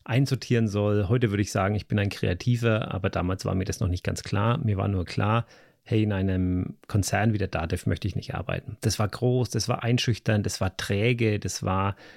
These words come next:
ähm, wie ich mir eine Behörde vorgestellt habe, an vielen, an vielen Stellen kompliziert, manchmal auch ein bisschen langsam. Und, ähm, im Großen und Ganzen war ich froh, als ich da nach sechs Monaten wieder rauskam.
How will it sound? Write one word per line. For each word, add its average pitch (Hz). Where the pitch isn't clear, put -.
ähm, 92
wie 101
ich -
mir 110
eine 95
Behörde 110
vorgestellt 104
habe, 98
an 101
vielen, 123
an 107
vielen 117
Stellen 113
kompliziert, 135
manchmal 120
auch 113
ein 120
bisschen 127
langsam. 117
Und, 107
ähm, 101
im 101
Großen 113
und 101
Ganzen 95
war 87
ich 90
froh, 95
als 101
ich 98
da 95
nach 90
sechs -
Monaten 90
wieder 87
rauskam. -